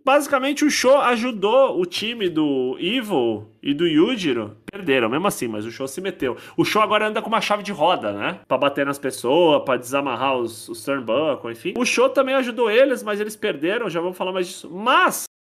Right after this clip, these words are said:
as turnês vão se separar. Num esquema meio Raw vai pra um lado dos Estados Unidos, SmackDown vai pro outro lado, lembram disso?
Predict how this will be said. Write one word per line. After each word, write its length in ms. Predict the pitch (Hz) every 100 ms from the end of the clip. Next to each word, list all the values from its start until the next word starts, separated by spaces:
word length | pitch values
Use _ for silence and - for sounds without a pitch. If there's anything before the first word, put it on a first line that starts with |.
| -
as 240 | 190 196
turnês 640 | - 247 196 185 254 277 -
vão 160 | 180
se 160 | 208 220
separar. 760 | 220 226 302 226 160 220 - _ _
Num 200 | 139 165
esquema 420 | 175 - 180 208 190
meio 420 | 190 208 175 143
Raw 200 | 139 165
vai 120 | 196 190
pra 140 | 180
um 60 | 160
lado 200 | 175 156
dos 80 |
Estados 240 | 151 160 147
Unidos, 240 | 147 160
SmackDown 480 | 147 151 147 135 160
vai 100 | 156
pro 100 | 147
outro 180 | 135 123
lado, 260 | 156 208
lembram 240 | 139 170 127
disso? 440 | 143 294 - 101